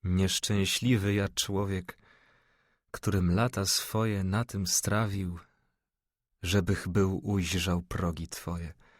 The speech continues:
terazem nagle z stopniów ostatnich zrzucony i między insze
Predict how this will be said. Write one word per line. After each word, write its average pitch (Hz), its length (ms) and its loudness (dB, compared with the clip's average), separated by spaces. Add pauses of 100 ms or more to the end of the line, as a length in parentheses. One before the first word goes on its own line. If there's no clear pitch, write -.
(680)
terazem 98 500 6
nagle 95 360 6
z - 140 4
stopniów - 600 0
ostatnich 92 760 -2
zrzucony 87 880 0
i 95 80 -2
między 87 440 4
insze 82 580 0